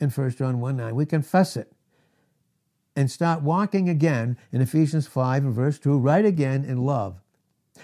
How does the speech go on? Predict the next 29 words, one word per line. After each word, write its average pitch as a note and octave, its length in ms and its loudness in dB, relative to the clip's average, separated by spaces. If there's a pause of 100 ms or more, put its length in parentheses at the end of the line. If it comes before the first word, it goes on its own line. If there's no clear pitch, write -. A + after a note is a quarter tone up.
that's D3 240 4
expressed G3 580 2
towards B2+ 300 4
each A#2+ 280 0
<laughs> - 40 -20
other. B2+ 320 -4 (1600)
And C#3 140 0
when D3 200 2
one G3 220 2
doesn't C#3 320 2
have E3 280 -2
it, A2 160 -10
the C3 140 2
other D#3 180 2
can B2+ 200 0
still C3 280 -2
express B2 480 -6
it - 100 -10
for A2+ 140 -8
the A2 180 -4
other A2 200 -4
to G2+ 120 -6
walk G2+ 360 -10
in. G2 160 -16 (1400)
And A2+ 120 -4
that's, A#2+ 300 -4
uh, A2 200 -6 (400)
something A#2 460 -4
that G#2+ 220 -6